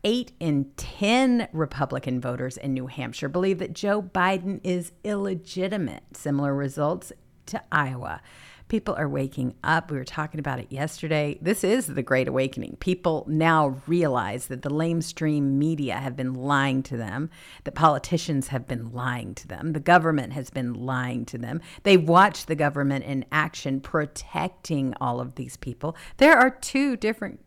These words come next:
class groups. Those are, that are above the fray and the, the rest of us. And they don't have to live by our rules. And people are tired of it. They're just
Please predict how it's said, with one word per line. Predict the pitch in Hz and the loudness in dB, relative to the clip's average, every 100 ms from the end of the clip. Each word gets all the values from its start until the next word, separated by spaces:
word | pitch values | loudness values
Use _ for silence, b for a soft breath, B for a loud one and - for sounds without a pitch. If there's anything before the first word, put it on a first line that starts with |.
| - _ | -20 _
class | - 214 214 208 - | 4 8 8 6 -2
groups. | - 226 156 - - | -2 0 0 -2 -2
Those | 156 170 | 2 2
are, | 175 175 165 B B - | 2 2 0 B B 4
that | 190 | 6
are | 175 170 - | 6 6 2
above | 147 180 180 170 | 2 4 4 -2
the | 180 | -4
fray | - 170 170 196 | 0 2 2 -2
and | - 170 165 | -2 0 2
the, | 165 170 165 - | 2 0 -2 -4
the | 175 | -2
rest | 185 175 - | 0 -2 -4
of | 101 | -6
us. | 65 - - - _ _ _ _ _ _ _ _ | -6 -12 -14 -18 _ _ _ _ _ _ _ _
And | 165 160 160 | 0 2 4
they | 196 | 4
don't | 226 208 | 2 0
have | 214 | -2
to | 208 | -2
live | 185 180 | -2 0
by | 170 151 | 0 0
our | 139 147 139 | 2 2 2
rules. | 156 160 147 | 0 -2 -2
And | 190 | -6
people | 247 233 | -6 -4
are | 202 | -4
tired | 202 202 233 196 | 0 2 2 0
of | 107 | -4
it. | 101 143 | -6 -2
They're | 180 | -2
just | 185 - | -4 -10